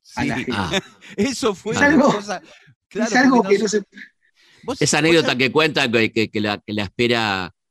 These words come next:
Speaker 3: no me acuerdo a qué actriz, con la luz apagada y de pronto le prende la luz y
Speaker 2: Y
Speaker 3: casi
Speaker 2: está,
Speaker 3: se muere,
Speaker 2: está, está
Speaker 3: ¿no?
Speaker 2: caracterizado como un monstruo
Speaker 3: Claro.
Speaker 2: en, en una habitación <laughs> y est-, en realidad estaba probando un maquillaje,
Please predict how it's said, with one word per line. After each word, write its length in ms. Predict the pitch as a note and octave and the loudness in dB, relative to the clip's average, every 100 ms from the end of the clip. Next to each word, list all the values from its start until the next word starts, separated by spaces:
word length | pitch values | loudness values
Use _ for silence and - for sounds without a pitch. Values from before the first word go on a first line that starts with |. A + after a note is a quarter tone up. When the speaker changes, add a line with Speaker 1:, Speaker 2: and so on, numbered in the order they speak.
| _ | _
Speaker 3:
no 120 | - G#2 | -8 -6
me 40 | |
acuerdo 280 | G#2+ A#2 A2 | -2 -2 -2
a 80 | G#2+ | -2
qué 120 | A2 | -4
actriz, 320 | A2 A#2 A#2 | -4 -4 -4
con 140 | - | -4
la 80 | F#2+ | -8
luz 180 | F#2+ G2+ | -8 -10
apagada 520 | G#2 F#2 G2 A2+ A2 | -8 -4 -2 -2 -2
y 80 | F#2+ | -2
de 100 | F2+ | -4
pronto 320 | F2 G2 F#2 | -6 -8 -8
le 140 | F2+ E2 | -10 -8
prende 260 | F#2+ F#2+ | -8 -8
la 140 | E2+ F2 | -8 -8
luz 360 | G2+ G#2+ - | -8 -10 -14
y 300 | D#2 D2+ - _ - | -14 -14 -16 _ -10
Speaker 2:
Y 100 | A2 | -4
Speaker 3:
casi 200 | A#2+ A2+ | -2 -2
Speaker 2:
está, 120 | A2+ | 0
Speaker 3:
se 40 | |
muere, 300 | A#2+ C#3+ A2+ | 0 2 0
Speaker 2:
está, 120 | F#2+ - _ _ - - | -2 -6 _ _ -18 -10
está 260 | C#3+ G#2+ | -6 -2
Speaker 3:
¿no? 60 | C3 | 0
Speaker 2:
caracterizado 800 | E3+ F3 D3 D3 C#3+ B2+ E3+ D#3 | 0 -4 -6 -6 -6 -2 -4 -4
como 200 | D#3 D3+ | -4 -4
un 200 | D3+ D#3 | -4 -2
monstruo 840 | G3 E3+ C3 - B2+ A#2+ A#2+ B2 _ _ - | 0 0 -6 -8 -4 -2 -2 -4 _ _ -4
Speaker 3:
Claro. 360 | C3 D3 A2+ | -2 0 0
Speaker 2:
en, 160 | F#2 A#2+ - | -2 -8 -8
en 100 | C3 | -4
una 160 | C#3+ D#3 | -2 0
habitación 760 | D3+ D3+ C#3+ C3+ D3 D#3+ F3+ E3+ | 0 0 -2 -2 0 0 0 -2
<laughs> 640 | D3 _ _ - - - | -8 _ _ -20 -20 -14
y 160 | B2+ C3 | -4 -2
est-, 160 | C3 F#2 | -4 -2
en 200 | C#3 B2+ | -2 -2
realidad 260 | C3+ D3 | -2 -2
estaba 300 | G3 G#3 F#3+ | 0 0 0
probando 420 | D#3+ D3+ E3+ G3 F#3 | 2 2 2 0 -2
un 140 | D#3+ | -2
maquillaje, 1040 | C#3+ C3 C3 C#3 G#3+ G#3 C#3+ - B2+ C#3 | -4 -6 -8 -4 -2 -2 -2 -6 -6 -6